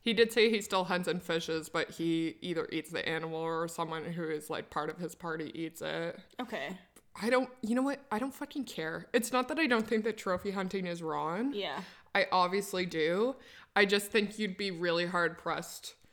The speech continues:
Speaker 1: to find someone as rich as Jimmy John who hasn't done something as bad as trophy hunting, if not far <laughs> worse.
Speaker 2: Yeah.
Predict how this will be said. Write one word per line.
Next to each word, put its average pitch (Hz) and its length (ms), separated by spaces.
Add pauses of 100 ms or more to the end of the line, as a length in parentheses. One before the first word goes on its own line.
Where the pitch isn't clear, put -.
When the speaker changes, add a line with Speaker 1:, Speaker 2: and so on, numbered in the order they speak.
(400)
Speaker 1:
to 202 160
find 170 320
someone 175 400
as 165 240
rich 160 420 (280)
as 185 260
Jimmy 175 260
John 165 300
who 202 180
hasn't 170 460
done 160 280
something 165 460
as 165 280
bad 160 280
as 180 160
trophy 180 400
hunting, 226 460
if 180 200
not 165 260 (160)
far 175 440
<laughs> - 260
worse. - 460
Speaker 2:
Yeah. 220 420